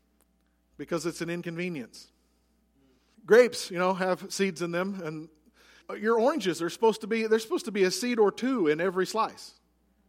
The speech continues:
But the orange growers have just picked the seeds that are the sterile mutants on purpose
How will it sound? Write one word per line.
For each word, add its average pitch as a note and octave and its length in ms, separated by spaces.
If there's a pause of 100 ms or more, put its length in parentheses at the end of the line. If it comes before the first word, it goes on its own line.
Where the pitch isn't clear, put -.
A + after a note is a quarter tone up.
(640)
But E3+ 120
the F#3 80
orange G#3+ 300
growers E3 380
have D#3+ 100
just F3 260
picked - 300
the F#3+ 100
seeds E3+ 520 (200)
that D#3 140
are E3+ 240
the D#3+ 140
sterile F#3+ 480
mutants - 640 (1120)
on F#3 180
purpose E3 560